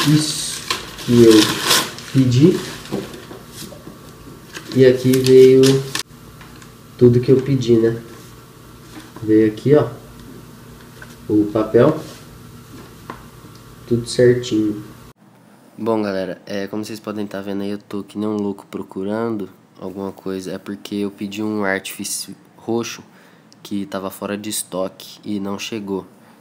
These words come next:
Eu, eles, eu mandei um e-mail, eles me responderam, falaram que tava sem estoque e devolveram o dinheiro.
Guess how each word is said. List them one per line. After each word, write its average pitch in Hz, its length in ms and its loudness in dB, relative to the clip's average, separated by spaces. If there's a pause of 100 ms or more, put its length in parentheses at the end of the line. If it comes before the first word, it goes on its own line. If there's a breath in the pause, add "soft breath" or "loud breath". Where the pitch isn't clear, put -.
(280 soft breath)
Eu, 92 320 -6
eles, 92 260 -8
eu 98 80 -10
mandei 101 240 -6
um 101 60 -4
e-mail, 107 360 -4
eles 107 160 -12
me 110 100 -18
responderam, 104 440 -8
falaram 98 260 -8
que 90 60 -20
tava 95 220 -12
sem 101 180 -10
estoque 101 680 -10
e 107 260 -6
devolveram 104 540 -8
o 101 40 -12
dinheiro. 98 400 -10